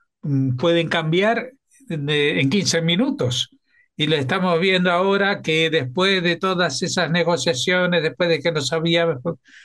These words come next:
habíamos comentado aquí tantas veces que Arabia Saudita, por ejemplo, se iba a sumar a los acuerdos de Abraham y que esto que lo otro, pues acaba de hacer un pacto con, eh, Pakistán, que,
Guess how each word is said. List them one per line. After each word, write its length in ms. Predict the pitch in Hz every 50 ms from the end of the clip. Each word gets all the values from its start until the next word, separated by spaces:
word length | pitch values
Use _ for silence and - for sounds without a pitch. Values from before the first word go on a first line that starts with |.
| - - -
habíamos 440 | 160 165 170 175 185 185 175 131
comentado 540 | 127 170 165 165 165 151 127 170 165 165 165 151
aquí 360 | 131 127 - 180 175 175 147
tantas 360 | 131 165 160 - - 151 143
veces 420 | 143 165 151 131 127 165 147 131 127 - - - - _ _
que 100 | - 165
Arabia 500 | 160 160 160 160 165 165 160 151 156 160 156 156 160 139
Saudita, 880 | 123 - - 151 151 151 151 170 170 170 160 127 - 156 156 156 147 127
por 160 | 156 147 139
ejemplo, 380 | 123 135 160 165 151 151 143 127
se 140 | 127 151
iba 120 | 151 151 147
a 20 | 131
sumar 640 | - - 151 147 151 160 160 156 156 147 139 127 123 - - _ _ _ _
a 220 | - 156 156 151 151
los 220 | 147 139 123 -
acuerdos 480 | 151 135 127 165 160 160 151 160 139 131
de 80 | 143 147
Abraham 420 | 143 156 160 165 160 156 151 156
y 80 | 147 135
que 80 | 147
esto 180 | 139 127 156 147
que 80 | 156
lo 100 | 151 156 170
otro, 200 | 170 214 214 185
pues 220 | 175 147 123 -
acaba 400 | 147 127 123 143 160 156 156 151 151
de 60 | 143
hacer 240 | 131 127 165 156 160
un 120 | 151 131
pacto 400 | - 165 147 135 - 202 202 202 202 - - _ _ _ _ _ -
con, 520 | - 156 160 165 170 175 170 165 143 139 147
eh, 160 | 147 139 135
Pakistán, 680 | 123 160 135 127 131 127 - - 247 220 147 123 127 - - - _ - - - _ -
que, 540 | - 160 147 143 139 139 139 143 - -